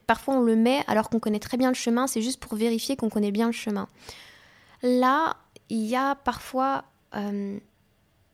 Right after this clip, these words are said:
un doute à propos de nous-mêmes, en fait, à propos de nos propres capacités. Et il y a une, euh, une guérison,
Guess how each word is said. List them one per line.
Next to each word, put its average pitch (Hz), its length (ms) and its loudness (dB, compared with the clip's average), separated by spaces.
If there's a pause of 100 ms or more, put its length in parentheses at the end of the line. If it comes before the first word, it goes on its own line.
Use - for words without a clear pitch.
(460)
un 233 140 2
doute 285 560 -2
à 220 80 -4
propos - 300 -6
de 262 60 4
nous-mêmes, 262 400 2
en 226 80 -2
fait, 220 240 -8
à 214 60 -4
propos 247 280 -4
de 262 60 2
nos 233 140 0
propres 277 380 -4
capacités. 240 720 -6 (760)
Et 220 920 -2 (1160)
il 226 200 0
y 220 160 0
a 311 360 0
une, 226 260 2
euh, 202 600 -6 (1300)
une 220 140 6
guérison, 233 540 4